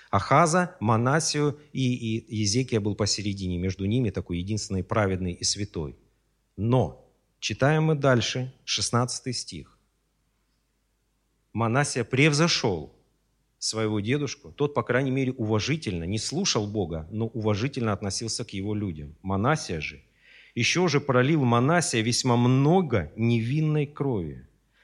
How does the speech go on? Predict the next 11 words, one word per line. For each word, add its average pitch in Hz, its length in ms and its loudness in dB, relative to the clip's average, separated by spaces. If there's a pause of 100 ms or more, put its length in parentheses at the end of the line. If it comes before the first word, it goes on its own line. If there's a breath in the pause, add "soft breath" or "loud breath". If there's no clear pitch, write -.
(120)
так 170 220 6
что - 200 4
наполнил 160 640 6
ею 160 340 2
Иерусалим 151 760 2
от 127 200 0
края 160 420 6
до 113 200 2
края 156 480 4
сверх 127 380 0
своего 147 580 2